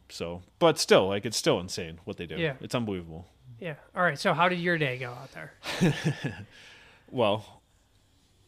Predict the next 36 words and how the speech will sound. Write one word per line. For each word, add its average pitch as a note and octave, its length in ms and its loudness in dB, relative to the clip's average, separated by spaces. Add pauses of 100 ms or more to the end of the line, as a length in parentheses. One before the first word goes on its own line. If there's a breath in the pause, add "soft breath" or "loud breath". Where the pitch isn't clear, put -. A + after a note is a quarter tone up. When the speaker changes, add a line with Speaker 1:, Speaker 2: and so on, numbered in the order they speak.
Speaker 1:
I F#3 100 10
will A3+ 140 10
say, F3 440 6 (180)
like, D#3+ 320 4
so G#3 160 6
when G3+ 120 6
I G#3 80 6
think A#3 160 2
about A3 240 6
the F#3+ 80 0
entire F3 320 10
experience, B2+ 600 2
there's, C3+ 340 -2
for - 220 -4
me, D3+ 280 4
I, A2+ 120 -2 (140)
like, A#2+ 380 0 (680 loud breath)
there's E3 160 6
the D#3+ 100 4
race F3 240 8
itself, F#3 560 6 (140)
and D3+ 140 4
then D3 120 2
there's, C3+ 180 0
like, C3 220 -8
like, C3+ 240 2
the C3+ 80 0
rest C#3 260 2
of C3 60 -2
the A#2+ 120 2
week A2+ 480 -4
that A2 120 -2
you G#2+ 80 -6
spend A#2 300 -4
in A2+ 140 -6
Hawaii, F#2+ 420 -2